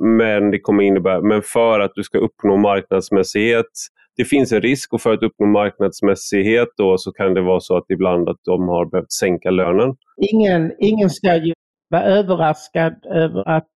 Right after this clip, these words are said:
Speaker 2: det är en dålig idé att överta ett konkursmässigt företag. <laughs> Jag vet att de här problemen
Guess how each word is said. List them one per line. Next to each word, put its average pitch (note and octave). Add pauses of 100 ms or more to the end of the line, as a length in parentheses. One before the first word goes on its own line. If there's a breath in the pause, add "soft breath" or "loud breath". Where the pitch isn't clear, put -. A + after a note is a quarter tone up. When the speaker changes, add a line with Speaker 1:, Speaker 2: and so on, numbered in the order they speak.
(120)
Speaker 2:
det E3+
är E3
en D#3+
dålig F3
idé E3
att D#3+
överta D3+ (200)
ett D3+ (440)
konkursmässigt D#3+
företag. F3 (200)
<laughs> -
Jag G3
vet A#3
att E3+
de F#3+
här F#3+
problemen F3+